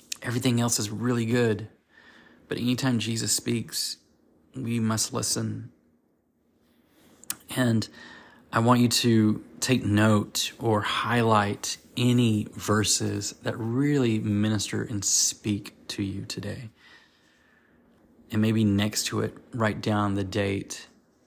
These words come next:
because you might come back at a later time and that verse might mean something completely different because of what you're going through, what you're facing, and what you're dealing with. But today,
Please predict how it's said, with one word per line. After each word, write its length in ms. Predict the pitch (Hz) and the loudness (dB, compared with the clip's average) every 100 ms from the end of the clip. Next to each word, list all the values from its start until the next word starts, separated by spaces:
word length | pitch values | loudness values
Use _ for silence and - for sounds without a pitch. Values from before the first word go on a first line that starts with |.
| _ _ - - - - - | _ _ -20 -20 -20 -20 -6
because 500 | 117 107 120 113 110 | -2 2 4 4 2
you 140 | 120 123 | 4 4
might 240 | 123 - | 4 2
come 220 | 131 127 | 0 2
back 480 | 107 101 104 - - | 2 2 0 -4 -10
at 140 | 123 107 | -2 0
a 60 | |
later 340 | 107 110 107 110 | 2 2 2 0
time 680 | - 110 107 101 101 101 - | 2 4 4 4 2 0 -2
and 360 | 104 101 104 101 | 2 4 4 2
that 360 | - 107 104 | 2 0 0
verse 580 | 117 104 104 104 - - | 0 2 2 2 0 -2
might 220 | 107 104 - | -2 0 0
mean 500 | 104 101 101 - - | 0 0 0 -4 -4
something 480 | - 95 - 101 | -4 -2 -2 -4
completely 800 | 95 113 107 - 113 110 117 120 | -2 -4 -6 -2 2 2 2 -2
different 500 | 104 110 110 110 - | -2 -4 -2 -4 -4
because 400 | - - 107 101 | -8 -8 -8 -8
of 140 | 101 101 | -8 -8
what 180 | 101 107 | -8 -6
you're 260 | 101 101 | -4 -4
going 320 | 92 101 101 | -6 -6 -6
through, 440 | 92 113 107 101 101 - - - - | -6 -10 -8 -8 -12 -16 -20 -20 -12
what 180 | 107 110 | -4 -2
you're 120 | 110 | -2
facing, 800 | 98 - 101 101 - 101 98 98 - | -4 -4 -2 0 -2 -4 -4 -8 -8
and 120 | 101 | -4
what 140 | 104 | -4
you're 120 | 110 92 | -4 -6
dealing 380 | 95 98 95 | -4 -6 -6
with. 360 | 95 95 95 - _ - - - _ _ _ | -6 -10 -12 -20 _ -20 -20 -20 _ _ _
But 220 | - 110 - | -8 -6 -4
today, 520 | 104 107 101 98 | -2 0 2 0